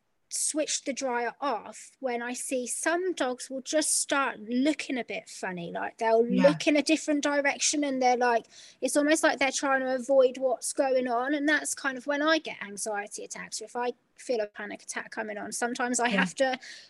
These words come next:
Speaker 1: dissociate myself from the situation that I'm in. I will just look to a space that has nothing going on to try and take myself
Speaker 2: Yeah.
Speaker 1: out of it. So
Speaker 2: Yeah.
Speaker 1: it's, it's odd that some dogs do that and
Speaker 2: Yeah.
Speaker 1: that,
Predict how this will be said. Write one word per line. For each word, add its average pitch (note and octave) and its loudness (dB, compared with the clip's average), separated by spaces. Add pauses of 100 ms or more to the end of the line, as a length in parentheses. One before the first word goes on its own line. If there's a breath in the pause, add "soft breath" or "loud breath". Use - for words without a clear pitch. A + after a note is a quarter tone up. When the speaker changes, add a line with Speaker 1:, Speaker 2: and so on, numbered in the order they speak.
Speaker 1:
dissociate C4 6
myself A3+ 0
from A3+ 2 (160)
the B3 4
situation A#3 0
that G#3 -6
I'm A#3+ 2
in. A3 6
I G3 -8
will G3+ 0
just A3+ -2
look B3 4 (120)
to B3+ 6
a A#3 2
space A#3 2
that A#3 2 (320)
has C4+ 0
nothing B3 0
going A3+ 6
on A3 -2
to A#3+ -8
try A#3 -2
and A3+ 0 (580 soft breath)
take C4 0
myself G#3+ 0
Speaker 2:
Yeah. F#3+ 2
Speaker 1:
out A#3 -4
of A3+ -8
it. A3 -2
So G3 0
Speaker 2:
Yeah. C4 2
Speaker 1:
it's, B3+ -2
it's B3+ 2
odd D4 -2
that A#3 -2 (200)
some C#4 -2
dogs B3 -6
do C#4 2
that F#3 -6
and A3+ -8 (100)
Speaker 2:
Yeah. G3 0 (280)
Speaker 1:
that, A#3 -4